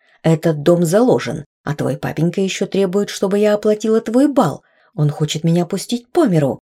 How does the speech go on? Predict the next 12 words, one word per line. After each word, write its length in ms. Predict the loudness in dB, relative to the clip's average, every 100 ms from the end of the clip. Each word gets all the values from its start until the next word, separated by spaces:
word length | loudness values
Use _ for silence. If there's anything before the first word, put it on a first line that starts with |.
| _ _ -8
взвизгнула 680 | -6 -4 -4 -2 0 0 0
мачеха. 520 | -2 -6 -8 -8 -10 _ _ -4
У 60 |
неё 240 | -2 0 0
начиналась 540 | 0 0 2 0 -2
истерика, 600 | -4 -2 -2 -2 -6 -10 _ -4
руки 280 | -2 0 -2
тряслись, 600 | -2 -4 -4 -6 -4 -4
а 80 | -6
губы 380 | -4 -4 -2 -2
зло 320 | 0 0 0
искривились. 800 | -4 -4 -2 -2 -6 -8 -12